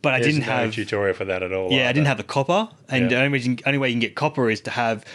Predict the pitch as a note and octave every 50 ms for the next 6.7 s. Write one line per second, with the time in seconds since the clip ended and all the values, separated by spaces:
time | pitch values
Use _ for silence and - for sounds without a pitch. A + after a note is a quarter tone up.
0 | - - - E3 D3+ D3+ C#3+ D3 C3+ A#2+ G#2+ G2+ - B2 A#2 B2+ C3 B2+ A#2+ G#2+
1 | G#2+ A2 A2 B2 A2 - - - A#2+ A2+ A2 G#2 G#2+ A#2+ C3 D3+ C#3+ B2+ B2 B2
2 | - - D3+ C#3 - - - - - G#2+ G#2+ - C3+ C#3+ C#3 A#2 G#2 G#2+ - -
3 | - A#2 A2+ G#2+ G#2+ C#3 D3 D#3 D#3 C3+ C3 A2 G#2+ B2 C3 B2 A2+ A2 A2 G#2+
4 | A2+ B2 B2 B2+ A#2 G#2 - - A2+ G2+ - - - - A#2 A#2 A2+ A2+ - -
5 | - A#2 A#2 G#2 G2 - - - D3 C#3+ - D3 B2+ A#2 - A2 G#2 G#2+ G2+ G#2+
6 | G2+ G2+ G2+ G2 G2 F#2+ - - - A#2+ G#2+ F#2+ F#2